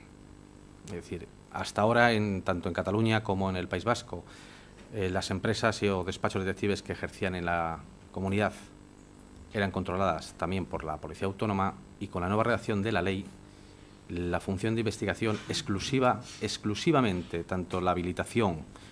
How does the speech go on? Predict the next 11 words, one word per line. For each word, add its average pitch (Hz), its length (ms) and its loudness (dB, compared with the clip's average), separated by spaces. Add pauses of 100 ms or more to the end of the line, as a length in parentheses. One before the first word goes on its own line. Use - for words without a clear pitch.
(140)
control, 95 520 2 (240)
inspección 101 600 2 (220)
y - 80 -8
sanción, 131 600 2 (560)
se - 240 0
lo 95 120 2
queda 120 220 4
el 123 120 4
Estado, 117 480 4 (300)
que - 140 -8
esto 101 460 2